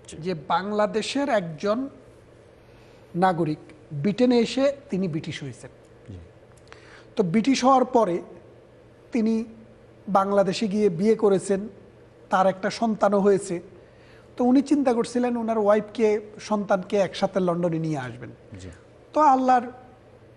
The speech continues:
Speaker 2: দুর্ঘটনাক্রমে উনি মারা গেলেন।
Speaker 1: জি।
Speaker 2: তার মানে বাচ্চা বাংলাদেশে, বাচ্চার বাবা মারা গেল, জন্মসূত্রে বাচ্চাটা ব্রিটিশ, কিন্তু বাচ্চার মা আছে বাংলাদেশে, তিনি কখনো এদেশে আসেন নাই, উনিও ব্রিটিশ।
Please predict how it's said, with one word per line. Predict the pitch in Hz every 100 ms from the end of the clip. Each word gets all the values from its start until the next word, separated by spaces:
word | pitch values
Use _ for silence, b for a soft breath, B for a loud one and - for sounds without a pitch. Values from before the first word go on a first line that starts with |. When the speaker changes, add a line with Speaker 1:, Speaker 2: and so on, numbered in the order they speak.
| - -
Speaker 2:
দুর্ঘটনাক্রমে | 170 226 240 254 247 240 233 233
উনি | 196 190
মারা | 185 156
গেলেন। | 127 110 - 98
Speaker 1:
জি। | 113 85 B B -
Speaker 2:
তার | 196
মানে | 220 269
বাচ্চা | 247 196 190 - 262
বাংলাদেশে, | 294 240 233 208 208 208 233
বাচ্চার | 190 185 208 165
বাবা | 175 180 202
মারা | 208 196
গেল, | 175 175 208 - - - B B 139
জন্মসূত্রে | 165 196 220 262 262 247
বাচ্চাটা | 226 - 202 233
ব্রিটিশ, | 190 185 233 - - B B B -
কিন্তু | 185 180
বাচ্চার | 208 208 - 220
মা | 185 190 247
আছে | - - 262
বাংলাদেশে, | 233 196 185 175 - 233
তিনি | - 208 254 349 B B B
কখনো | 269 277 349 285
এদেশে | 233 226 254
আসেন | 202 233
নাই, | 214 226
উনিও | 185 185 240 320 - -
ব্রিটিশ। | 165 147 139